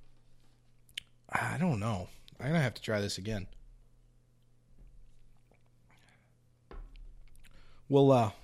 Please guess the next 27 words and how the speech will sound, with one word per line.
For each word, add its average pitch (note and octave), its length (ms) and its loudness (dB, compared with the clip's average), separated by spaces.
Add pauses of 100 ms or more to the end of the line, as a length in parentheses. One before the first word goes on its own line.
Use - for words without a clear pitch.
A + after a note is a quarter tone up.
(380)
we'll D3 200 8
to - 220 4
be C#3+ 120 8
determined A2+ 500 2
on F#2 140 0
that F#2 160 -4
particular F#2 360 -6
beer. F2 220 -4 (1600)
So E3 120 6
here's B3 280 8
the C3 100 4
thing, - 340 -2 (280)
is, B2 540 6 (1080)
uh, A#2 60 -8 (300)
when D#3 360 8
you, G3 160 12
when D3 200 6
you're F#3+ 180 10
an E3 80 8
undergrad G2+ 400 6
and F#2 80 0
you're G2+ 100 2
going A2 160 4
in A2 140 4
for G#2 100 -2
student F2+ 340 0
loans, E2+ 320 -6